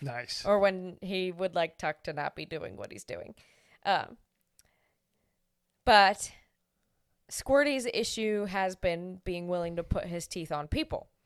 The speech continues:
Speaker 2: And
Speaker 1: And not, not in a nippy way.
Speaker 2: No, in a
Speaker 1: He will draw blood, 'cause he
Speaker 2: Yeah.
Speaker 1: did with me,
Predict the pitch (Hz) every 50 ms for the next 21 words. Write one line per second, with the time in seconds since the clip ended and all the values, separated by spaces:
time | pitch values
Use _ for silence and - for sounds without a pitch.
0 | _ _ _ _ _ _ _ _ _ - 185 180 175 165 165 160 160 - 240 254
1 | 247 285 269 269 285 254 226 208 226 - - - 208 196 190 170 165 160 147 147
2 | 156 175 - - 147 135 123 117 139 156 147 101 - - - - - - 330 359
3 | 403 320 240 202 139 156 233 240 233 233 226 220 214 208 165 190 240 262 208 147
4 | 147 156 147 123 127 143 147 139 113 104 - - 240 247 233 220 208 202 196 160
5 | 143 139 143 - - 151 175 180 151 135 123 123 120